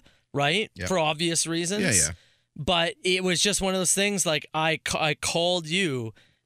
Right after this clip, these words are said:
Speaker 1: and said, "You know how we thought this was dead?"
Speaker 2: You called me on the Saturday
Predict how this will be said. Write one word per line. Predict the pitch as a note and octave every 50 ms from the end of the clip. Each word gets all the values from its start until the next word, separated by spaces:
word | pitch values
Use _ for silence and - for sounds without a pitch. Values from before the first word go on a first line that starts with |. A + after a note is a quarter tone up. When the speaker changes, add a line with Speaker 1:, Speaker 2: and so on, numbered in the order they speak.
| _ C#3
Speaker 1:
and | C#3+ C#3 B2
said, | - - D#3 C#3 C#3 C3+ C3+ A#2+ - -
"You | C3+
know | C3+ D#3 E3 E3
how | F3+ E3+
we | E3+ F3 E3+ E3
thought | - - - - F#3 F#3+ F3 E3+ C#3+
this | E3 D#3+ D3+ - -
was | D#3 C#3+ C3+
dead?" | B2+ D3+ D3+ D3 C3 A#2 A2 G#2+ G#2+ G#2 G#2
Speaker 2:
You | G#2+ A#2+ C#3 D#3
called | - F3+ F3 F3 D#3 C3+
me | C3+ C3 B2+
on | G#2 F#2 G#2+
the | G#2+ G#2
Saturday | - - - B2 A#2 A#2+ C3 C3+ B2 A2 F#2+ F#2 F2+